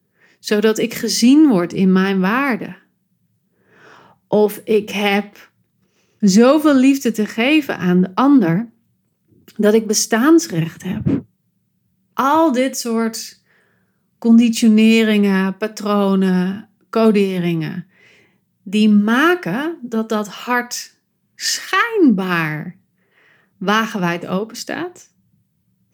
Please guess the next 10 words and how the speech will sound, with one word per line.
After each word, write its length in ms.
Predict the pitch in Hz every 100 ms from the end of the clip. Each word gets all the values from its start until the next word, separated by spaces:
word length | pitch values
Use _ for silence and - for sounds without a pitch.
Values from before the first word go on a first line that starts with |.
| - - - _
maar 260 | 208 - - _
in 320 | 262 285 277
de 320 | 226 180 180 -
diepte 640 | 359 349 - 170 190 277 - _ _ _ _ _ _ _
eigenlijk 500 | 220 254 233 208 202
een 120 | 196
hele 840 | 170 214 240 247 247 226 196 190 185
dichte 600 | 175 220 233 - 196 175
deur 380 | 196 254 285 233
heeft 600 | 165 160 220 - -